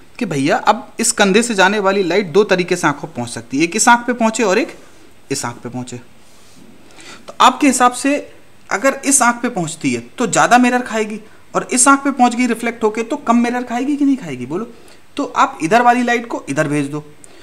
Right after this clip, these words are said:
और इधर वाली लाइट को इधर भेज दो, मतलब इस वाले कंधे की लाइट को आप इस वाली आंख पे भेज दो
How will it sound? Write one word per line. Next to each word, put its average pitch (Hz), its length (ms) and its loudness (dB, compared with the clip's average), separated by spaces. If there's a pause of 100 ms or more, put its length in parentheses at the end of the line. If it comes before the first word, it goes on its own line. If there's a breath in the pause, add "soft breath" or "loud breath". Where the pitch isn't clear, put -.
(320 loud breath)
और 285 320 2
इधर 220 180 6
वाली 247 220 6
लाइट 233 240 0
को 349 280 -4
इधर 135 180 -6
भेज 117 200 -8
दो, 120 180 -12 (1500)
मतलब 170 340 -10
इस 240 100 -2
वाले 196 220 0
कंधे 156 280 -4
की 160 100 -6
लाइट 120 260 -6
को 277 220 -6 (920)
आप - 280 -4 (1700)
इस 143 120 -4
वाली 143 240 -2
आंख 131 240 -6
पे 143 60 -6
भेज 123 260 -10
दो 127 100 -14